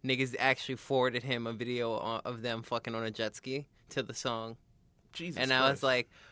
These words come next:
Speaker 1: "Bad Bunny, you wild. But niggas fucking on a jet ski, y'all wilder."
Speaker 2: Did you listen to the album?
Speaker 1: Yeah.
Speaker 2: How did you feel?
Speaker 1: Um,
Speaker 2: There's a little, like, I was like, "What
Speaker 1: he's
Speaker 2: is,"
Speaker 1: annoying
Speaker 2: yeah.
Speaker 1: because
Speaker 2: <laughs> That's how I felt.
Speaker 1: he's annoying because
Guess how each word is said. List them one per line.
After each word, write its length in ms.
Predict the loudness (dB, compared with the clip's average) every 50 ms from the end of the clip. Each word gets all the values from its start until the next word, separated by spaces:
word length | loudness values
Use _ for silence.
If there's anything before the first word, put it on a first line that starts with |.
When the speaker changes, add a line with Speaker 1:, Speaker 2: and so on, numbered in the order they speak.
| -20 -20 -20 _ _ _ _ _ 4
Speaker 1:
"Bad 220 | 8 8 8 8 8
Bunny, 160 | 4 2 0
you 160 | -2 -4 0
wild. 460 | 4 6 8 8 8 8 6 4 -2 -8 _ _ _ _ _ _ _ _ _ _ _ _ -20 -10 -6
But 100 | -4 0
niggas 300 | 4 4 4 4 2 2
fucking 260 | 4 4 4 4 4 4
on 140 | 6 6
a 80 | 4 6
jet 180 | 6 4 4 4
ski, 220 | 2 0 2 4
y'all 240 | 8 10 10 10 10
wilder." 340 | 10 10 10 8 6 2 -2
Speaker 2:
Did 160 | -2 -2 -2
you 80 | -2
listen 240 | -2 -2 -2 -4 -6 -6
to 80 | -4
the 80 | -2 -2
album? 340 | -2 -2 -4 -6 -8 -14 -18 -20 -18 _ 2
Speaker 1:
Yeah. 220 | 4 4 4 4 0 _ _ _ _ _ _ -10
Speaker 2:
How 100 | -8 -6
did 140 | -6 -6 -8
you 260 | -8 -8 -8 -8 -10 -12 -16 _ _
feel? 180 | -12 -6 0 4
Speaker 1:
Um, 480 | 6 8 8 8 8 6 4 0 -4 -8 _ _ _ _ _ _
Speaker 2:
There's 160 | -4 -2 2
a 60 | 8
little, 180 | 10 10 10 10
like, 320 | 10 10 10 8 6 2 -6 -16 -20 -20 _ _ -20 _ _ _ _ _ _ _ 0
I 80 | 2
was 140 | 2 2 4
like, 180 | 4 4 4 6
"What 60 | 6
Speaker 1:
he's 80 | 6 6
Speaker 2:
is," 60 | 6 6
Speaker 1:
annoying 460 | 8 8 8 8 8 6 4 0 -6 -4 -2
Speaker 2:
yeah. 200 | 0 2 4 6
Speaker 1:
because 560 | 6 6 6 8 8 8 8 8 6 4 4
Speaker 2:
<laughs> 20 | 4
That's 220 | 6 6 8 8
how 140 | 10 12 12
I 60 | 12
felt. 260 | 10 10 8 6 6 4 -2 -2
Speaker 1:
he's 300 | 2 6 8 8 8 8
annoying 460 | 8 8 8 8 8 6 6 4 2
because 680 | 0 2 4 4 6 8 8 8 6 4 2 -4 -10